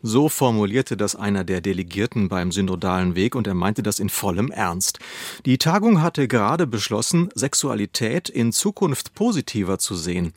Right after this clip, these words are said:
ihren Sinn nicht nur in der Fortpflanzung zu sehen und homosexuelle Beziehungen zu akzeptieren. Man muss,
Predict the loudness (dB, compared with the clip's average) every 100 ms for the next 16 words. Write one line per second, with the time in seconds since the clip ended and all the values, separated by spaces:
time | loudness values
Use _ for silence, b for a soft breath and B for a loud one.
0 | b 0 2 2 4 4 4 0 0 0
1 | 0 2 2 2 0 -4 -6 -6 -4 -2
2 | 0 0 0 -4 -2 2 2 2 0 2
3 | 2 2 0 -4 -4 -2 -2 0 0 2
4 | 2 2 -2 0 0 0 -4 -4 -4 -6
5 | -12 -10 -12 -14 B B B B 2 4
6 | 6 4 2